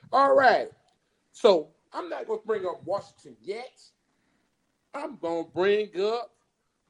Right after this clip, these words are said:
this boy named Deontay Johnson. Arguably one of the best picks in the draft when it comes to receiver wise. The boy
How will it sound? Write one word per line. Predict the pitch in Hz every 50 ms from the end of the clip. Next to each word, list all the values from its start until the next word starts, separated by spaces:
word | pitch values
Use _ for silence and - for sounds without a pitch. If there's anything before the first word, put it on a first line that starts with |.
| _ _ -
this | 190 226 262 254 -
boy | _ - 180 196 196 196 190 165 127
named | 127 131 131 120 104 _ -
Deontay | 120 117 110 120 170 240 294 330 349 349 - - - - - - - - 269 294 311 330 339 311 - _ _ _ _ _ _ _ _ _ _ _ _ _ _ _ _ _ _ _ _ _ _ _ _ _ _ 175
Johnson. | 180 170 165 165 151 135 127 - - - - - _ _ - - _ _ _ _ _ _ _ _ _ _ _ _ _ _ _ _ _ _ _ _ _ _ _ _ _ _ _ _ _ _ _ _ _ -
Arguably | 180 226 220 - - _ 147 135 123
one | 131 151 151 139
of | 127 185
the | - - - 180
best | 190 185 180 _ _ _ -
picks | 214 214 - - - - _ _ _ _ _ -
in | - - -
the | - -
draft | - 135 131 135 120 110 - - - - _ _ _ _ _ _ _ _ _ - - _
when | - 107 -
it | - -
comes | - 147 151 151 160
to | 151
receiver | 147 156 151 - - 151 127 104 101 104
wise. | 95 95 98 95 90 87 90 - - - - _ _ _ _ _ _ _ _ -
The | 123 - - 123 - -
boy | 170 190 202 208 208 202 185 180 175 180